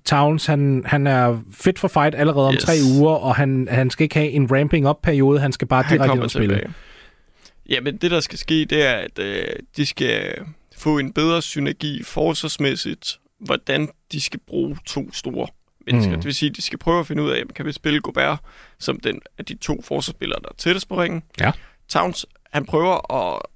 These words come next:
Speaker 2: at følge med den person, der er ude, men, men alligevel måske skal sige, jamen, vi tager den dårligste trepointsskytte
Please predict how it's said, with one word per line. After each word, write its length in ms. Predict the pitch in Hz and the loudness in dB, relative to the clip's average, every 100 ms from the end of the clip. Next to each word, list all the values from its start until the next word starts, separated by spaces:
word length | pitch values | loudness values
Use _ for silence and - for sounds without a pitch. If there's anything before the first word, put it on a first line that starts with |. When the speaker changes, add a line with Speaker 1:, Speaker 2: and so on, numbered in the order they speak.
| - - | -8 -6
Speaker 2:
at 60 | |
følge 220 | - 143 | -4 -4
med 80 | 131 | -2
den 340 | 131 120 - - _ _ - | -4 -4 -10 -18 _ _ -10
person, 320 | - 147 127 | -4 -4 -2
der 60 | |
er 40 | 120 | -2
ude, 400 | 156 151 190 196 - | 0 2 2 0 -2
men, 260 | 147 110 | -4 -2
men 160 | 143 127 | -2 0
alligevel 400 | 151 170 160 117 | 0 2 0 0
måske 360 | 143 - 143 | -6 -4 -6
skal 160 | - 143 | -6 -4
sige, 180 | - 139 | -2 -2
jamen, 280 | - - 151 | -2 -6 -6
vi 60 | |
tager 220 | - 160 | -2 -2
den 260 | - 147 - - | -2 -6 -6 -4
dårligste 480 | 147 156 160 - - | -2 -2 -6 -10 -8
trepointsskytte 840 | 147 151 147 143 - 156 156 | -4 -2 -2 -4 -2 -2 -2